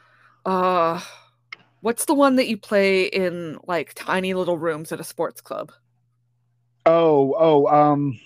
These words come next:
Speaker 2: squash.
Speaker 1: Yeah, it looks like you're playing squash, basically, on the beach, except it's not hitting against a wall, it's bouncing on an elastic.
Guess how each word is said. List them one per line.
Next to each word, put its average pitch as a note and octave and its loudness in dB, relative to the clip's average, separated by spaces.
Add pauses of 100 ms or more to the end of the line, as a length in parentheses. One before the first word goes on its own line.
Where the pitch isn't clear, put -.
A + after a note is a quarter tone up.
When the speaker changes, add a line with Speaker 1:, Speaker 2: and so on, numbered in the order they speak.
(180)
Speaker 2:
squash. - 0 (300)
Speaker 1:
Yeah, A3 2
it G3 0
looks C#4 -2
like B3+ 2
you're B3 -2
playing G#3+ -6
squash, E3+ -4
basically, D3+ -8
on C3+ -8
the E3 -10
beach, - -16 (300)
except - -4
it's - -2
not F#3 2
hitting F#3+ 0
against E3 -8
a E3+ -2
wall, G#3+ 4
it's G3 -4
bouncing D#3+ -6
on D#3 -6
an C#3 -10
elastic. - -14